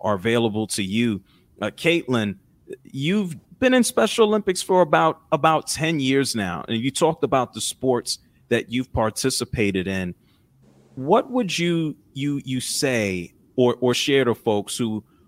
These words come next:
maybe are scared to, to, to kinda dive in the way you have? What would you say to people about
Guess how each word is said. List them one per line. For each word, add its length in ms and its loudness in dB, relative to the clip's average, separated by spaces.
maybe 300 2
are 80 6
scared 640 0
to, 200 2
to, 220 -2
to 280 -6
kinda 260 0
dive 420 2
in 160 2
the 80 2
way 180 2
you 220 0
have? 260 -2
What 160 4
would 180 0
you 80 -2
say 240 0
to 80 -2
people 340 -4
about 360 -4